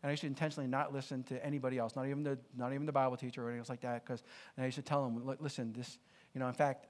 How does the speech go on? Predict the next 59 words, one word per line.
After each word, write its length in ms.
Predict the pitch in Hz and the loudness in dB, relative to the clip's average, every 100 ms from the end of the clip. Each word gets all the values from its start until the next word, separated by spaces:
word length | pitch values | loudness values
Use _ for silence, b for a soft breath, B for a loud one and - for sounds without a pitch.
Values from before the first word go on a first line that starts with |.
| - | -6
I, 140 | 127 131 | -4 0
I 80 | 139 | 0
have 100 | 123 | 0
a 20 | |
sign 360 | - 139 139 | 2 2 4
in 60 | 131 | 2
my 120 | 120 | 0
room 320 | 117 127 123 | 0 2 2
that 80 | 113 | 0
says 200 | - 113 | -2 -2
Macaulayville. 720 | 110 107 135 127 117 113 107 107 | -2 0 4 4 2 0 0 -2
And 120 | - | 0
part 160 | 143 | 2
of 80 | 151 | 4
the 80 | 139 | 2
issue 160 | 135 135 | 0 -2
of 60 | |
Macaulayville 680 | 117 - 139 135 120 117 117 | -2 2 2 2 2 2 2
is, 140 | 117 - B B B B | -2 -8 B B B B
um, 340 | 127 113 113 107 - B B 139 | 0 0 -2 -8 -20 B B -4
you 60 | |
know, 160 | 120 120 | 0 0
I 120 | 131 | 0
said, 240 | - 131 123 | 0 2 2
"Look, 180 | 113 - 160 | 0 -4 -6
listen, 300 | 143 117 101 - - - | -4 -4 -6 -12 -20 -12
you 60 | 117 | -8
know, 180 | 110 - - _ _ - | -8 -10 -20 _ _ -4
the 140 | 123 | 2
other 120 | 139 160 | 4 10
Bible 240 | 156 151 | 10 10
teacher, 520 | 151 139 139 131 135 - | 6 -2 0 -2 -2 -2
that 160 | 117 123 | 0 0
was 100 | 139 | 0
his 220 | 175 147 | 0 2
room. 280 | 135 135 123 | 0 0 -2
This 200 | 127 151 | -4 -4
is 100 | 131 | 0
my 200 | 135 139 | 2 2
room. 220 | 131 131 | 0 -2
This 200 | 123 - | -4 -6
is 100 | 120 | -2
my 180 | 123 147 | 0 0
town. 400 | 143 123 123 120 B B B | -2 -2 -4 -6 B B B
You 80 | 120 | -2
know, 120 | 110 | -2
when 160 | 110 120 | -2 -2
you 120 | 143 | 0
come 200 | 160 147 | 0 0
in 140 | 139 | 0
here, 120 | 131 | 0
you 120 | 123 120 | 0 0
come 120 | 127 | 0
in 60 | |
here 220 | 123 123 117 | 0 -2 -2
as 100 | 117 | -4
a 60 | |
fresh 260 | - 127 - | -2 -4 -2
slate. 260 | 123 117 | -2 -2